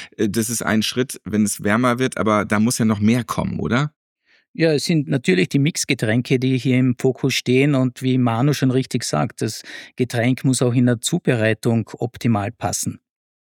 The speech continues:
Speaker 2: Das heißt, äh, das wird ja vielfach dann gepostet und die jüngere Generation liebt es ja, das dann auch in ihren, äh, Communities, äh, zu verbreiten und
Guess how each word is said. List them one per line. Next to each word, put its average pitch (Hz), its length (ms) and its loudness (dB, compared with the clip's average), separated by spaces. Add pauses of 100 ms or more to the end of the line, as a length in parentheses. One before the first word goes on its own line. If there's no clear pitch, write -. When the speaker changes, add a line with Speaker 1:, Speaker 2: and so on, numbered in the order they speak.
(120)
Speaker 2:
Das 107 200 -4
heißt, 110 280 -2 (380)
äh, 117 400 2
das 110 160 -2
wird 127 220 2
ja 120 160 2
vielfach 127 400 -2
dann 117 180 0
gepostet 139 720 0
und 117 440 -2
die 110 100 -4
jüngere 117 400 0
Generation 117 720 0 (300)
liebt 139 280 -2
es 131 120 -2
ja, 123 180 2 (380)
das - 280 -4
dann 117 300 0
auch 120 300 -2
in 120 160 0
ihren, 135 480 2 (400)
äh, 117 340 0
Communities, 127 840 2
äh, 123 260 -2
zu - 120 -6
verbreiten 131 680 -2
und 123 640 -2